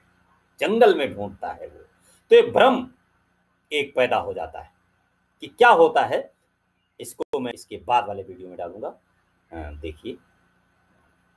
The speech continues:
जिसमें ये भ्रम कैसे होता है, कैसे पानी दिखता है। जब वहाँ पहुँचते हैं हम तो पानी वहाँ तो होता ही नहीं है, वो और आगे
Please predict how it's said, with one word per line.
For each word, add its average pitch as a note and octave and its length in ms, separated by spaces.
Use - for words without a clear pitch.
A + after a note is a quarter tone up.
जिसमें F#2 320
ये F2+ 120
भ्रम E2 240
कैसे E2+ 340
होता G#2+ 340
है, G2 140
कैसे G2 320
पानी F#2+ 280
दिखता A#2+ 340
है। B2 200
जब G2 140
वहाँ F#2+ 240
पहुँचते G2+ 400
हैं A2 220
हम C#3 100
तो B2 140
पानी F2 280
वहाँ G#2+ 240
तो A2+ 80
होता F#2 300
ही G3 200
नहीं G#2+ 260
है, F2 100
वो D3 80
और B3 200
आगे F#3+ 300